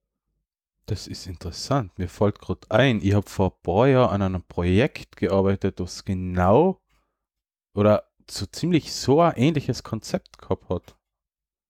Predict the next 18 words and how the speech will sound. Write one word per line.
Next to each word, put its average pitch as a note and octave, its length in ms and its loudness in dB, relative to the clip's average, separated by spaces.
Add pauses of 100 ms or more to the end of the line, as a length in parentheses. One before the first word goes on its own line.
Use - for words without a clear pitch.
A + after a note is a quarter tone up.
(320)
Sehr - 320 -2
interessant. F#2+ 560 -4 (400)
Jetzt, - 320 -16
jetzt F#2 240 -12
muss A#2+ 140 0
ich - 40 -4
überlegen, G#2+ 320 6
wie G#2 60 4
das G2+ 120 0
geheißen A2+ 300 0
hat, F#2+ 140 -2
nochmal F#2 240 0
schauen, G#2 240 2
ob, F#2+ 200 -2
ob's - 400 -8
das - 200 0
noch A2+ 160 0
gibt. - 320 -2